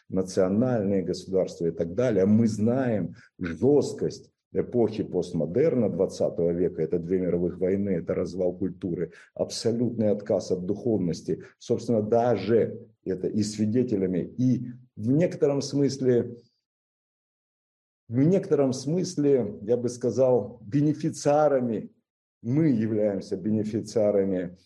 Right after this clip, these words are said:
логического постмодернистского движения отрицания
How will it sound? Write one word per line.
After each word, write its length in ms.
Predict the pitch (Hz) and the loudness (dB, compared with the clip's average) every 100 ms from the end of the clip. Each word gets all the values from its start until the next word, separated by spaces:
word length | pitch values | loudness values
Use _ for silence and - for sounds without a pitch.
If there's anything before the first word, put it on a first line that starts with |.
| _ _ - | _ _ -6
логического 880 | 90 104 104 135 - 104 - 90 80 | 0 0 0 -2 -2 -4 -2 0 0
постмодернистского 1300 | - 104 - 101 95 104 98 110 127 - - 104 | 0 -4 -2 -2 0 0 2 4 2 0 -2 -2
движения 720 | 98 80 92 90 113 113 107 92 | -2 -4 -6 -4 -2 0 0 -2
отрицания 1300 | - - - 98 - - 131 151 147 117 101 - | -4 -8 -6 -6 -8 -6 -2 2 2 2 0 -4